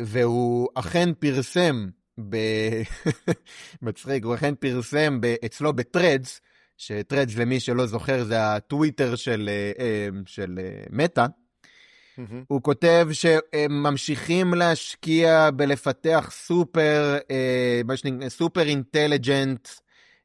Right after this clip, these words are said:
Speaker 1: אה, והם ממשיכים לקנות עוד טאלנטים,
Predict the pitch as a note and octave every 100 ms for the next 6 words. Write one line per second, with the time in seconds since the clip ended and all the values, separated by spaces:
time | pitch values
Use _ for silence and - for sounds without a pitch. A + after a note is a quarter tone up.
0 | _ A#2 A#2 A#2 A2+ A2+ G2+ A#2+ A#2+ B2+
1 | A#2+ F#2 A#2 A2 A#2+ - D3 C#3 B2+ -
2 | C#3 C3 - D3+ C3 - C#3+ C#3+ C#3+ C#3
3 | D3 D3 C#3